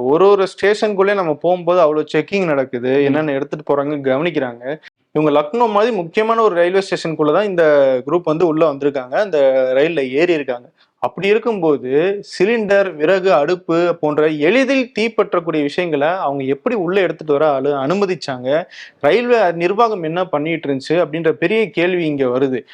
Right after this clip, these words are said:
Speaker 2: ம்.
Speaker 1: அவங்களுடைய அலட்சியமும் இதுக்கு ஒரு முக்கிய காரணம் அப்படின்னு சொல்லப்படுது. இப்ப சொல்றாங்க,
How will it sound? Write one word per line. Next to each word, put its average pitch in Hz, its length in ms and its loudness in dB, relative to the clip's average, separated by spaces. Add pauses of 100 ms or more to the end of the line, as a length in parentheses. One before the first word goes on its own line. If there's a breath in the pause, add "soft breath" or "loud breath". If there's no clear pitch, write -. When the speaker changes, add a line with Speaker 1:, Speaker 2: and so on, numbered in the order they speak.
Speaker 2:
ம். 131 160 -6
Speaker 1:
அவங்களுடைய 170 400 2
அலட்சியமும் 233 640 0
இதுக்கு 190 240 0
ஒரு 175 80 2
முக்கிய 156 360 -2
காரணம் 170 480 0
அப்படின்னு 147 340 -4
சொல்லப்படுது. 139 520 0 (400 soft breath)
இப்ப 208 320 0
சொல்றாங்க, 247 400 0